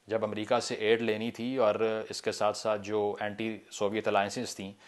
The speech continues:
उसके लिए अमेरिका से नेगोशिएशन चल रही थी और अमेरिका की कैबिनेट के लोगों ने यहाँ आना था, हमारी एड पैकेज को जो,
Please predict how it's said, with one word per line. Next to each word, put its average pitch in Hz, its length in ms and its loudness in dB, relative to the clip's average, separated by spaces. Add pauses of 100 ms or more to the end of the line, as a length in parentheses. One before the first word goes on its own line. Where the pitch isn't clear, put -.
(460)
उसके 120 300 2
लिए 120 160 2
अमेरिका 107 400 2
से 110 260 0
नेगोशिएशन 104 680 0
चल 101 200 0
रही 107 200 -2
थी 117 220 -4
और 104 480 0
अमेरिका 104 400 0
की 107 100 -4
कैबिनेट 104 380 -2
के 110 100 0
लोगों 101 260 -2
ने 104 80 -4
यहाँ 101 280 -2
आना 98 260 -2
था, 95 320 -6 (380)
हमारी 98 540 0
एड 104 220 0
पैकेज 104 320 0
को 101 440 -4
जो, 95 540 -2